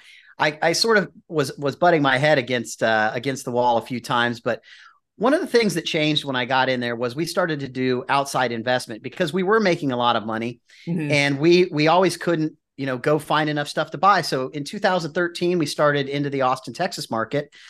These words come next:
Speaker 1: with another family. And that was our first, you know, investment outside partnering up, which was a new way for my mom and dad, right? A new way
Speaker 2: Yeah.
Speaker 1: for my brother, new way for my mother, and a new way of thinking. And that started a, a ten-year relationship. And we were off to the races in Texas, and we can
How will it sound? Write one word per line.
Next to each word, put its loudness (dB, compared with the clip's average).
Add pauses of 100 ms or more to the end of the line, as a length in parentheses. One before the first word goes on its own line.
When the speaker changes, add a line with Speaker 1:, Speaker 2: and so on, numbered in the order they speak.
(120)
Speaker 1:
with 0
another 4
family. 0
And 0
that 2
was 0
our 4
first, -2 (340)
you -8
know, -2
investment 0
outside 0
partnering -2
up, -4
which -6
was -4
a -4
new 0
way 4
for -4
my 0
mom 0
and -8
dad, -4
right? 0
A -6
new 0
way 6
Speaker 2:
Yeah. 2
Speaker 1:
for -6
my 0
brother, 0 (340)
new -2
way 0
for -6
my -2
mother, 0 (420)
and -6
a -4
new 0
way 2
of -2
thinking. -4
And -6
that -6
started -2
a, 0
a -8
ten-year -4
relationship. -2
And -4
we -2
were 0
off 2
to -16
the -8
races -6
in -6
Texas, -4
and -6
we -2
can -4